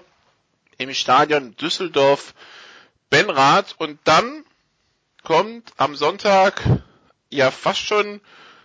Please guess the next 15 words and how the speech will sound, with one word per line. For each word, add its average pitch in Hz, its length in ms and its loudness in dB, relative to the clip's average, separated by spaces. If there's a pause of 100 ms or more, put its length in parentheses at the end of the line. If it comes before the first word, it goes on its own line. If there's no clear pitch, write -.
(480)
das - 160 -10
traditionelle 175 720 0
Duell, 196 460 0
wo 175 120 -6
Christian 202 460 -2
und 180 180 -6
ich - 460 -12
hinfahren. 190 720 0
Wir 185 140 -2
machen 190 280 -4
jedes 180 360 -2
Jahr 170 160 4
ein 160 160 0
Relegationsspiel 185 920 -4
zusammen. 151 520 -4